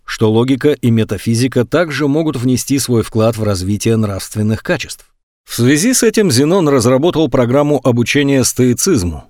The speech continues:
разделенную на три обширные темы: этику, логику и физику –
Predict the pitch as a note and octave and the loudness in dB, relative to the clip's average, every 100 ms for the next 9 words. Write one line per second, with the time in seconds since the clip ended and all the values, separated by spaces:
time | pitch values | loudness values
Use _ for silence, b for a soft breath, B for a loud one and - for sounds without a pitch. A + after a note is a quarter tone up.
0 | - F#2+ E2+ G2+ A2+ D#3+ C#3+ C3 A#2 A2 | -6 -4 -2 0 0 2 2 2 2 2
1 | A2+ G#2+ - A2+ G#2 A2 A2 C#3 G2 D2+ | 0 0 0 0 2 2 2 0 -2 -4
2 | - _ _ _ G3+ A3+ A3+ - G3+ - | -20 _ _ _ -2 0 0 0 0 2
3 | D#3 E3+ D#3 B2+ D3 D3 - D3+ - A3+ | 0 2 0 0 0 -2 -4 -4 0 -2
4 | G2+ G2 E2 - | -2 -4 -10 -16